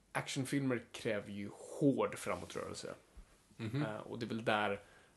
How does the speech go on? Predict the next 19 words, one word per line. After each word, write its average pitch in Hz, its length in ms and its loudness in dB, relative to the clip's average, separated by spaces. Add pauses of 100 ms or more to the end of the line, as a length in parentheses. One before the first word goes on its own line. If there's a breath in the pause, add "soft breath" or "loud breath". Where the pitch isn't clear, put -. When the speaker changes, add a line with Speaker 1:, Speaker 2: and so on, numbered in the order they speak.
(100)
Speaker 1:
du 117 100 -2
lätt 110 280 2
kan 104 140 -6
se 110 180 -4
hur 104 360 -6 (280)
actionfilmer 110 500 -4
misslyckas, - 760 -4
är 95 120 -4
oftast - 340 -8
att - 220 -12 (300)
i - 240 -12
brist - 300 0
på 110 80 -8
framåtrörelse, - 680 -8
det - 100 -14
bara 95 120 -2
smäller 92 500 -6
och, - 380 -10
men 95 240 -8